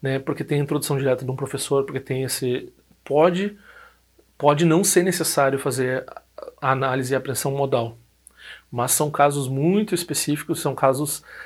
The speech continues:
né, dentro desse relacionamento do guru. Então, se admite essa possibilidade como uma exceção. Mas, de forma geral, aqui o Mipo Rinpoche vai fazer a afirmação segura, conservadora, comum a todas as formas de budismo,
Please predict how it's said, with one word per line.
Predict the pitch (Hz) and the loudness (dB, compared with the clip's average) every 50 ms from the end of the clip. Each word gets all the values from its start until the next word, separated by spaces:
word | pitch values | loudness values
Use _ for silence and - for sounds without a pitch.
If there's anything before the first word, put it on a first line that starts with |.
| - _ - | -20 _ -6
né, | 135 131 127 127 | -4 -2 -2 -2
dentro | 123 123 139 139 139 - 165 | 2 2 2 2 2 2 0
desse | 147 139 139 - | 0 0 2 2
relacionamento | 139 147 139 131 - 139 131 131 135 135 - | 0 0 0 0 0 -2 0 0 -2 -2 -2
do | 143 147 | -4 -4
guru. | 127 120 135 131 131 143 139 - | -2 -2 -2 0 0 -2 -2 -4
Então, | - 117 - 139 139 143 151 147 151 151 - - - | -8 -2 0 2 4 4 4 2 0 -2 -6 -12 -8
se | 104 - - | -6 -2 0
admite | 156 151 131 147 147 147 175 208 196 - - - - | 0 0 2 2 2 2 2 0 0 -2 -4 -2 0
essa | 147 156 151 - - | -2 -2 -2 -4 -6
possibilidade | - 180 170 - - 170 156 175 180 160 147 139 139 151 143 - | -4 -2 -2 -2 0 0 0 0 2 4 6 6 6 4 2 -2
como | - 165 156 156 | -2 -2 -2 0
uma | 156 151 | 2 0
exceção. | 156 151 156 - 165 - - - - 151 139 135 127 - _ _ - - - - - - _ - | 0 0 -2 -6 -6 -6 -6 0 2 2 2 2 0 -4 _ _ -20 -18 -16 -16 -16 -16 _ -4
Mas, | 123 131 127 | -2 -2 -2
de | 131 | -2
forma | - - 151 143 151 170 | -2 -2 0 2 2 4
geral, | 147 147 131 131 131 139 170 - - - | 4 4 4 6 6 4 4 2 -2 -10
aqui | - - - - 139 | -12 -10 -4 -4 -2
o | 135 | -2
Mipo | 139 139 139 143 | -2 0 0 -2
Rinpoche | 131 139 135 135 - - 135 131 139 139 - - - - - - _ _ _ - | -2 -2 -4 -4 -2 -2 0 0 -2 -2 -6 -14 -20 -20 -20 -20 _ _ _ -6
vai | 120 127 127 131 | 0 2 2 2
fazer | - 147 131 123 135 | 2 0 2 4 2
a | 135 | 2
afirmação | 135 - 143 135 127 - 143 - | 2 0 -4 -2 -2 -4 -2 -2
segura, | - - 135 139 139 147 | -2 -2 0 2 0 0
conservadora, | 139 - 127 - 147 127 120 131 120 117 127 123 135 135 135 | 0 0 -2 0 0 0 0 0 0 0 0 0 2 0 0
comum | 135 - - - 123 123 127 135 143 143 | -2 -4 -4 -2 -2 -2 0 -2 -2 -2
a | - | -2
todas | - 123 127 131 | -2 -2 -2 -2
as | 127 - | -2 -2
formas | - 131 131 127 | -2 -2 -2 -2
de | 127 131 | -4 -6
budismo, | 131 123 117 131 127 123 139 156 160 | -8 -6 -4 -4 -4 -2 -4 -6 -8